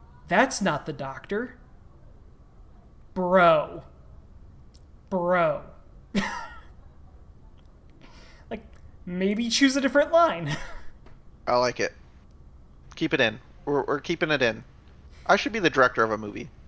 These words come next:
Speaker 1: Uh, you know what? You can direct this movie right here. We're making a movie right now.
Speaker 2: All right, I have to make you fight your nemesis.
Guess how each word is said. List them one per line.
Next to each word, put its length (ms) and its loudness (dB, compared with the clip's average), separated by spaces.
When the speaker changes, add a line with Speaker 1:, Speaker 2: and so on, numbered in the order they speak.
Speaker 1:
Uh, 420 -2
you 100 -6
know 100 2
what? 360 0
You 160 -12
can 300 -6
direct 420 -2
this 200 -2
movie 420 -12
right 180 -4
here. 280 -14
We're 120 -6
making 280 0
a 40 0
movie 260 0
right 220 0
now. 260 -14
Speaker 2:
All 100 -2
right, 340 -4
I 60 -4
have 180 -2
to 100 -4
make 240 -6
you 60 -12
fight 480 0
your 220 -8
nemesis. 920 -10